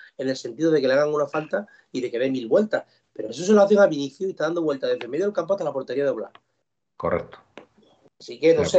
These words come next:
Speaker 2: acuerdo.
Speaker 1: yo la verdad es que, mm, el equipo ha cambiado la cara, creo que han dado un poquito la tecla.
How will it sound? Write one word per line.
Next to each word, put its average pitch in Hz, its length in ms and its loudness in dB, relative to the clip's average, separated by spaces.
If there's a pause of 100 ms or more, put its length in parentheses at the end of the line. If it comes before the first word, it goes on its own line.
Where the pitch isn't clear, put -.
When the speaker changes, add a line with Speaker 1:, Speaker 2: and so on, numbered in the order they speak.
Speaker 2:
acuerdo. 117 60 -6
Speaker 1:
yo 156 460 4 (340)
la 143 120 2
verdad 135 180 0
es 147 100 -10
que, 165 100 -8
mm, 143 1120 -10
el 143 120 2
equipo 156 200 2
ha 170 40 6
cambiado 151 220 2
la 131 40 -4
cara, 165 180 -2
creo 147 140 -8
que 147 80 -4
han 135 140 -6
dado 135 120 -6
un 135 80 -10
poquito 135 280 -8
la 123 100 -6
tecla. 165 380 -4